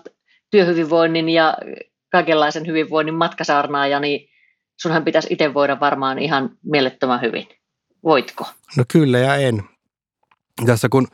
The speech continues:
Speaker 2: ikä alkaa tulemaan, niin kyllähän se kroppa alkaa väkisinkin näyttämään niitä merkkejä, että, että tota, kaikki ei ole kohdallaan. Mun on totta kai sanottava se, että kun mä oon siis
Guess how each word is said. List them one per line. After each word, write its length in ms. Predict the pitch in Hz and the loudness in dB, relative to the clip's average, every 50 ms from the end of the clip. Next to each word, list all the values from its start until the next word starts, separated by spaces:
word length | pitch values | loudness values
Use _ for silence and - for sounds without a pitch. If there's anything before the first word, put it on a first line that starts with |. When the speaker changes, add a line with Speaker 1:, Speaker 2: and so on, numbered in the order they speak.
| _ _ _ _ _ _ _ _ _ _ _ _ _ _ - | _ _ _ _ _ _ _ _ _ _ _ _ _ _ 0
Speaker 2:
ikä 340 | 175 185 - - 160 151 151 | 0 2 4 4 4 4 2
alkaa 300 | 151 151 - - 151 143 | 0 0 0 -2 -2 0
tulemaan, 540 | - 165 160 151 139 135 131 127 131 135 131 | 0 0 2 2 2 0 0 0 0 0 -2
niin 140 | 131 113 - - _ _ _ - - - | -2 -4 -8 -12 _ _ _ -18 -10 -6
kyllähän 220 | 135 120 117 127 | -4 -2 -2 -2
se 60 | 135 | -2
kroppa 420 | - - - 160 - - - 139 131 | -2 0 0 0 0 -2 -4 -2 0
alkaa 300 | 135 135 127 - 139 135 | 0 0 0 0 -2 0
väkisinkin 560 | 139 135 - 139 123 110 127 120 113 120 117 | -2 -2 -2 -2 -2 0 -2 -2 -2 -2 -2
näyttämään 480 | 117 113 110 - - 113 113 113 113 - - 117 - - - | -2 -2 -2 -4 -2 -2 0 0 -2 -4 -6 -10 -10 -4 0
niitä 220 | 127 123 113 120 | 0 2 2 2
merkkejä, 540 | 117 120 113 - - _ - 110 101 101 98 | 2 0 0 -2 -4 _ -6 -4 -4 -4 -4
että, 280 | 98 101 - - 113 101 - _ _ - - - - _ - | -6 -8 -6 -4 -4 -4 -4 _ _ -20 -20 -20 -20 _ -4
että 240 | 110 107 - - - | -2 -2 -2 -4 -4
tota, 460 | - - 104 98 - 110 101 101 98 - - - _ _ _ _ _ _ _ | -4 -2 -2 -2 0 0 0 0 0 -4 -8 -14 _ _ _ _ _ _ _
kaikki 340 | - - 131 120 - - - | 0 0 0 0 0 -2 -2
ei 80 | 110 113 | 0 0
ole 80 | 110 - | -2 0
kohdallaan. 520 | - - 123 110 110 110 107 107 107 107 104 - _ _ _ _ _ _ - - _ _ - | 0 2 2 2 2 0 0 0 -2 -4 -4 -8 _ _ _ _ _ _ -20 -20 _ _ 4
Mun 200 | 139 139 127 120 | 4 4 4 4
on 160 | 127 139 139 - _ _ _ _ | 2 0 -2 -4 _ _ _ _
totta 220 | - 143 - - | -6 -4 -4 -2
kai 140 | - - 139 | 0 0 2
sanottava 520 | 127 147 139 135 123 - - 131 127 127 120 | 2 2 0 0 -2 -2 -2 -2 0 0 0
se, 200 | - 143 135 123 | 0 0 0 0
että 280 | 113 - - 123 110 98 - _ _ _ _ - | -2 -2 -4 -4 -4 -6 -8 _ _ _ _ -8
kun 140 | - 123 131 | -2 0 0
mä 120 | 135 120 | 2 2
oon 100 | 117 123 | 2 0
siis 340 | - 135 135 127 117 - - | 2 0 0 0 -2 -4 -12